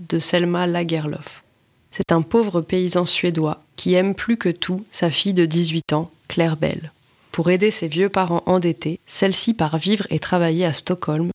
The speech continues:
pendant trois mois, le temps d'amasser la somme due. Quand arrive l'échéance, Claire Bell ne revient pas.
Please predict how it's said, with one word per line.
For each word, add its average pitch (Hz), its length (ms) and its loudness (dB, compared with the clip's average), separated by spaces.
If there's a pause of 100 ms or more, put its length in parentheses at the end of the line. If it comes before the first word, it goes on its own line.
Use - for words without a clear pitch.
pendant 156 260 0
trois 175 260 -2
mois, - 260 -4 (160)
le 160 120 0
temps 180 200 2
d'amasser 170 460 2
la 165 120 0
somme 160 340 0
due. 147 260 -12 (680)
Quand 151 180 4
arrive 185 300 4
l'échéance, 175 920 0
Claire 175 280 2
Bell 165 280 2
ne 151 80 2
revient 156 440 0
pas. 160 200 -8